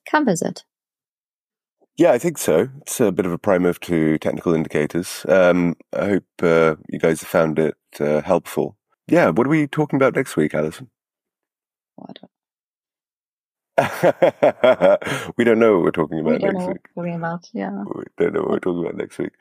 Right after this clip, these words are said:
Speaker 1: Okay.
Speaker 2: Um, I think, uh, we'll, well, there's a f-, yeah, a few options. I'm sure we'll,
Speaker 1: I think
Speaker 2: we'll
Speaker 1: we're
Speaker 2: come
Speaker 1: talking
Speaker 2: up
Speaker 1: about
Speaker 2: with
Speaker 1: TradingView next week,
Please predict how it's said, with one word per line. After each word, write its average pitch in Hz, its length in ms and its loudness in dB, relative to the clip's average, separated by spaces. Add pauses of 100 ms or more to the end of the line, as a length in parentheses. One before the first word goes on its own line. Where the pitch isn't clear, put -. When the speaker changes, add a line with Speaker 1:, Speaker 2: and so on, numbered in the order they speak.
(360)
Speaker 1:
Okay. 101 80 4
Speaker 2:
Um, 104 600 4
I 95 60 0
think, 139 260 0 (500)
uh, 101 300 4
we'll, 101 200 2
well, 110 120 2
there's 113 260 0
a 110 40 -4
f-, - 160 -16
yeah, 104 220 4
a 90 60 2
few 82 220 -2
options. 73 440 -10
I'm 90 100 -8
sure 87 200 -4
we'll, 78 180 -4
Speaker 1:
I - 40 -2
think 349 200 -4
Speaker 2:
we'll 370 60 -4
Speaker 1:
we're 392 60 -2
Speaker 2:
come 311 140 -4
Speaker 1:
talking 330 100 0
Speaker 2:
up 311 60 -4
Speaker 1:
about 285 100 -4
Speaker 2:
with 247 240 -4
Speaker 1:
TradingView 208 300 0
next 165 260 -6
week, - 280 -12